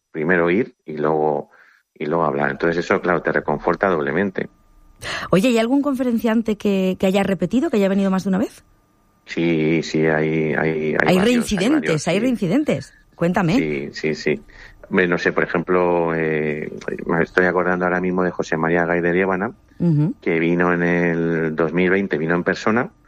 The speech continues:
Speaker 1: y luego en, en, en la, bueno,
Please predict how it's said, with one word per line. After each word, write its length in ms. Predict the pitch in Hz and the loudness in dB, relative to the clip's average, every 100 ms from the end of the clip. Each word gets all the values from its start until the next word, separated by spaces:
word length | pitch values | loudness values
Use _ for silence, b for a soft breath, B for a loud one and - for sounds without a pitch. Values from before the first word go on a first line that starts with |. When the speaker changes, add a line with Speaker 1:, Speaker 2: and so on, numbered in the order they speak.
| b b b b _ _ | b b b b _ _
Speaker 1:
y 380 | 95 90 87 85 | -2 0 2 2
luego 440 | 90 92 85 78 | 2 2 2 0
en, 300 | 80 78 76 | -2 -2 -2
en, 600 | 73 - 78 76 76 - - | -4 -2 -2 -2 -4 -6 -4
en 340 | - 80 82 | 0 2 2
la, 640 | 80 76 73 73 71 71 - - - - | 2 2 0 -2 -4 -8 -12 -20 -20 -10
bueno, 300 | - 85 80 | -4 -2 -2